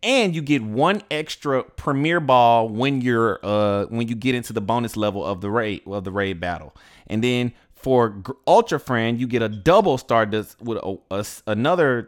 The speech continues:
a double Stardust discount. Um, you get a double attack gym bonus, and you get double, well, you get two extra, uh, uh, Premier Balls on the ca-, on the bonus round. And with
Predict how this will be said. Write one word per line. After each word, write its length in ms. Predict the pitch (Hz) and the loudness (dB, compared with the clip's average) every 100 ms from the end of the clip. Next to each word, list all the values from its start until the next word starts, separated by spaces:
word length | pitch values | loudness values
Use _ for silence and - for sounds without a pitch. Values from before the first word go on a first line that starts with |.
| - | -6
a 80 | 104 | 0
double 320 | 131 175 165 | 2 2 0
Stardust 600 | - 120 104 104 - 101 | 2 2 2 -2 -6 -6
discount. 540 | 104 - 110 98 98 - - - - 107 | -6 -4 -4 -4 -4 -10 -20 -20 -10 -4
Um, 560 | 113 107 98 95 92 - _ _ | -2 0 -2 -4 -6 -12 _ _
you 100 | 117 | -8
get 260 | 117 127 - | 0 0 0
a 100 | 110 | -4
double 480 | 101 98 147 175 185 | -6 2 2 4 2
attack 360 | 175 196 170 156 | 2 2 0 0
gym 280 | 123 127 113 | -2 -2 0
bonus, 300 | 113 113 110 | -2 -2 -6
and 140 | 117 | -6
you 80 | 120 | -4
get 240 | 117 113 107 - _ 107 | -2 -4 -6 -18 _ -4
double, 500 | 107 143 156 156 151 - - 127 | 2 2 2 0 -2 -6 -6 -2
well, 100 | 127 | 0
you 120 | 139 | 0
get 200 | 127 - | -4 -4
two 280 | - 185 170 | -4 -4 -2
extra, 600 | 143 131 - 135 127 120 - _ _ - | -2 -4 -8 -4 -2 -4 -10 _ _ -6
uh, 380 | 113 110 107 104 104 _ | -4 -2 -2 -6 -10 _
uh, 320 | 120 110 104 | -2 0 0
Premier 380 | 101 - 120 120 | -4 -4 -2 -2
Balls 400 | 107 104 104 107 - | 0 0 0 -2 -6
on 160 | 107 | -6
the 80 | 98 | -6
ca-, 260 | - 123 - | -6 -6 -4
on 100 | 104 | -6
the 60 | 95 | -4
bonus 340 | 92 107 95 | -2 -2 -4
round. 380 | 92 90 80 80 - - - | -6 -8 -8 -12 -16 -20 -8
And 180 | 110 110 | -4 -2
with 220 | 120 | -2